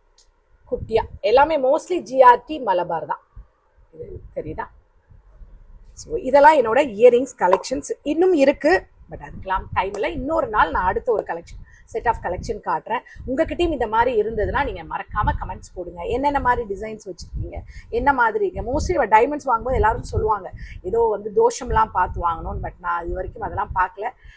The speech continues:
அஹ், எனக்கு வாங்கணும்னு தோணுச்சுன்னா அதை வாங்கி அது போடுவேன், அவ்வளவுதான். மத்தபடி நீங்க பாக்குறவங்க பார்த்துட்டு போடுங்க, ஏன்னா வாங்குறவங்க.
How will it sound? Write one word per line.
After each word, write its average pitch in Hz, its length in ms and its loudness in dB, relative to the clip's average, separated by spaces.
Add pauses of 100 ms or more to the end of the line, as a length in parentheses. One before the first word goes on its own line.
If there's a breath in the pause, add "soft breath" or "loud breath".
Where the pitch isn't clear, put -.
(140 soft breath)
அஹ், 143 340 -10
எனக்கு 156 280 -8
வாங்கணும்னு 247 520 -4
தோணுச்சுன்னா 247 340 0
அதை 285 200 -2
வாங்கி 180 340 -6
அது 160 400 -12
போடுவேன், 190 300 2
அவ்வளவுதான். 160 360 -4 (280 soft breath)
மத்தபடி 226 320 -4
நீங்க 226 480 -2
பாக்குறவங்க 269 460 4 (100)
பார்த்துட்டு 226 320 4
போடுங்க, 190 360 -6
ஏன்னா 185 320 -4
வாங்குறவங்க. 190 440 -4